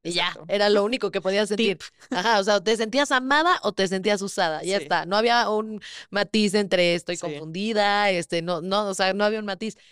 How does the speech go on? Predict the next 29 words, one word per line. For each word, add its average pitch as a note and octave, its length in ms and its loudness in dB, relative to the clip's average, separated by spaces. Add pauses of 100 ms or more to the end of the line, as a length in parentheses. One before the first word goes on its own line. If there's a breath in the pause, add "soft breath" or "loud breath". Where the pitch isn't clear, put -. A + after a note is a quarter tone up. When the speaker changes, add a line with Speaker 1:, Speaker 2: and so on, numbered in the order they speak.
(100)
Speaker 1:
Y G3+ 100 -10
justo A3+ 320 0
como F#3 220 0
que F3+ 300 -2
entre F#3+ 320 -4
mis F#3+ 160 -6
amigas G3+ 380 -2
y F#3 120 -2
yo, G3 220 4
que F3+ 100 0
tengo F#3 220 0
un F#3+ 60 0
Speaker 2:
Mm. - 20 -2
Speaker 1:
buen F#3 200 0
de F3+ 240 0
amigas F3 380 -4
solteras E3+ 460 -2
muy E3+ 220 -2
guapas, F#3 500 2
llamen D#3+ 280 0
al C3 120 2
cinco D#3+ 340 0
cinco F#3+ 380 0
uno F3 200 -2
cero E3+ 240 -2
dos. D#3 200 -4
Speaker 2:
<laughs> - 20 -14
Speaker 1:
No, F3+ 160 -4
no. F#3+ 120 -8